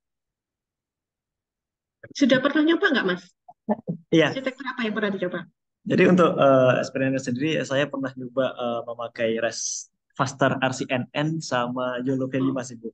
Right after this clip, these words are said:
Speaker 2: Untuk YOLO V lima sendiri, eh, kemarin pernah nyoba, eh, ala modifikasi di bagian backbone, neck, dan juga head. Untuk backbone sendiri, pakai mobile net, efisien net, eh,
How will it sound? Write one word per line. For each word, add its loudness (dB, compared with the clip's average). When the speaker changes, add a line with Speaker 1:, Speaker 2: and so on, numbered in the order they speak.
Speaker 2:
Untuk -6
YOLO 0
V -6
lima -2
sendiri, -4
eh, -4
kemarin -4
pernah -8
nyoba, -6
eh, 0
ala 4
modifikasi 0
di -2
bagian -2
backbone, -2
neck, -4
dan 0
juga -2
head. -4
Untuk -6
backbone -4
sendiri, -2
pakai -4
mobile -2
net, -8
efisien -6
net, 0
eh, 2